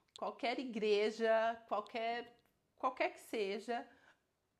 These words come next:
é, ou já pregou, ou está pregando, ou vai pregar sobre, sobre a parábola do filho perdido, do filho pródigo.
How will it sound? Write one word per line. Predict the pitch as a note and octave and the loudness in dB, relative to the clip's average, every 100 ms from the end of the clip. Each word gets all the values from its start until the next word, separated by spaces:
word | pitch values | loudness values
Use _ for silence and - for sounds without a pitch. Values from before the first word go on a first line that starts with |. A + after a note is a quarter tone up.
| _ - | _ -6
é, | G#3 F#3+ F3+ - | -4 -2 -4 0
ou | C4+ | 2
já | E4+ D#4+ | 2 0
pregou, | - B3 F#3+ G#3 B3+ | 0 -4 0 2 2
ou | |
está | C4 - B3+ | -2 -6 -6
pregando, | A#3+ G#3+ A#3+ | -4 -2 -2
ou | A3+ | -2
vai | A#3 | -6
pregar | A#3 G3 G3 A#3+ | -8 -4 -4 -6
sobre, | - - A3+ B3+ E4 E4+ - | -8 0 2 2 0 -2 -4
sobre | - A#3 C4 D#4+ F#4+ A4+ - | -2 0 0 0 -2 -4 -6
a | A3+ A#3 | -8 -8
parábola | - A3 F3+ F3 G3 G3 G3+ F#3 | -6 -6 -4 -4 -6 -6 -8 -8
do | F#3 | -10
filho | F#3+ - - B3+ C4+ | -16 -16 -10 -8 -8
perdido, | C4 - B3 G3 - E3 F#3 G#3 G3+ E3 E3 E3 | -10 -12 -12 -12 -18 -12 -8 -6 -6 -8 -12 -10
do | E3 | -12
filho | - G#3 A#3+ - _ - | -10 -8 -10 -12 _ -6
pródigo. | F3 F#3+ F#3+ F#3+ F3 - D#3 D3+ | 0 2 2 -2 -6 -14 -12 -12